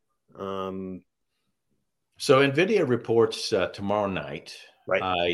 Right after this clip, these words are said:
Speaker 2: don't own the stock now, despite the fact it's, you know, a, uh, key in most tech portfolios. I
Speaker 1: Right.
Speaker 2: held it all, uh, last year and for years prior. I think that the pop that that stock has seen since the lows last fall is
Speaker 1: Right.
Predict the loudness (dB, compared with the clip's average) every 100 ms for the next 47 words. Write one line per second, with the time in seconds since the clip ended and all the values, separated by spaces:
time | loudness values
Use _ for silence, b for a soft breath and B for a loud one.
0 | 0 2 2 4 2 2 -2 -2 -4 -4
1 | -4 -2 -2 -4 -6 -6 -2 -4 -4 -4
2 | -2 -2 -4 -8 -6 -8 -6 -6 -4 -4
3 | -4 -4 -8 -8 -4 -2 0 -2 -2 -6
4 | -6 -6 -4 -6 -2 -2 0 -2 -4 -8
5 | b b b -8 -2 2 2 4 4 4
6 | 2 0 2 0 -2 -6 -8 -4 -2 -4
7 | -8 -8 -6 -4 -6 -10 -6 -4 -2 -2
8 | -2 -6 _ _ _ _ _ -6 -6 0
9 | 0 2 2 2 0 -8 -2 0 2 0
10 | -2 -4 -2 -4 -4 -4 -4 -4 -6 -2
11 | -2 -2 -2 -4 -6 -4 -4 -4 -4 -2
12 | 2 2 2 0 -4 -12 -6 -2 -2 -4
13 | -12 -8 -4 0 0 0 -2 -4 -4 -2